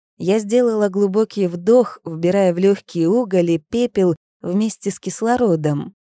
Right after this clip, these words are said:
Языки пламени уже лизали оконную раму. Я вылезла первой, а потом перегнулась обратно, схватила Рэя под мышки и начала тащить. Я смутно сознавала, что одна штанина моего комбинезона загорелась,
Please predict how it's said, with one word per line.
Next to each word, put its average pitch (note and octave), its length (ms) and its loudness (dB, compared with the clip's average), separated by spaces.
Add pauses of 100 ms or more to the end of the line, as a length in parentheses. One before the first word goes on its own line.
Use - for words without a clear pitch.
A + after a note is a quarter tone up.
(220)
Языки F3+ 400 -4
пламени G#3+ 500 -2
уже F3+ 240 0
лизали F3+ 400 0
оконную E3+ 580 0
раму. D#3 440 -2 (460)
Я G3 260 2
вылезла F#3+ 420 2
первой, D#3 560 -2 (320)
а - 80 -14
потом F#3+ 360 -2
перегнулась F3 600 0
обратно, E3+ 520 -2
схватила E3 520 0
Рэя E3+ 220 4
под D#3 180 -2
мышки F3+ 380 -4
и D#3+ 80 0
начала D#3+ 440 -2
тащить. E3 580 -6 (400)
Я G3 260 0
смутно A#3 480 -2
сознавала, E3 680 -2
что D#3+ 260 -4
одна D#3+ 320 -2
штанина E3+ 480 -2
моего D#3+ 300 0
комбинезона E3 720 -2
загорелась, E3 760 0